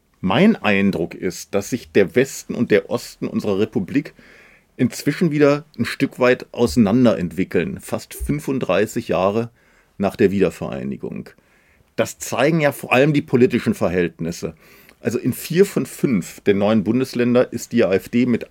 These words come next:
Abstand stärkste Partei inzwischen, Ausnahme übrigens tatsächlich Sachsen-Anhalt. In Sachsen könnte die A F D nächstes Jahr womöglich sogar eine absolute Mehrheit erringen.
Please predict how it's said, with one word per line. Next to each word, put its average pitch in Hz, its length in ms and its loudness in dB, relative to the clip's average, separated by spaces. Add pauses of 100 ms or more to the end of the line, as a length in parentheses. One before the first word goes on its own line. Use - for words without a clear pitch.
(120)
Abstand 131 640 -4 (120)
stärkste - 500 -2
Partei 92 380 -2
inzwischen, - 460 -6
Ausnahme 110 460 0
übrigens 98 380 -6
tatsächlich - 460 -10
Sachsen-Anhalt. 104 800 -6 (1300)
In 131 120 6
Sachsen - 460 -2
könnte 135 260 0
die 117 160 2
A 98 60 2
F - 100 2
D 120 140 2
nächstes - 640 -2
Jahr 113 320 2
womöglich 117 400 4
sogar 101 480 0
eine 107 200 -6
absolute 107 580 0
Mehrheit 92 420 -2
erringen. 139 420 -6